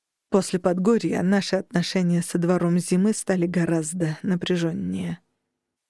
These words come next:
Наверное, Азриэль за это время добудет больше сведений. Он уже их добывает. Иначе и быть не могло.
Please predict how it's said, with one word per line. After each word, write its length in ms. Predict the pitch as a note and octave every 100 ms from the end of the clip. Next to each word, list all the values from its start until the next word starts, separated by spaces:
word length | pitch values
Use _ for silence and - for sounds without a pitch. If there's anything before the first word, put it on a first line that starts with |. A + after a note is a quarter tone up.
| _ _ _
Наверное, 880 | A3 A3+ G3+ F#3 G3 G3+ G3 G3 F#3+ -
Азриэль 540 | G3 G3+ F#3+ F#3+ F3+
за 140 | F3
это 220 | F#3 F3 F3
время 300 | - F#3 F#3
добудет 440 | F3+ F3+ F3 F3
больше 320 | G3 A#3 -
сведений. 720 | - - F3+ E3+ E3 E3 F3 _ _ _ _ _ _ _ _
Он 200 | - F#3 -
уже 340 | F3+ E3 D#3+
их 340 | - - D3+ -
добывает. 760 | F3 E3+ D#3+ D#3 D#3 - - - _ _ _ _ _ _
Иначе 500 | - B3+ A#3+ A#3 -
и 20 | F#3+
быть 280 | F3+ F3+ -
не 60 |
могло. 400 | F3 E3 F3 F3+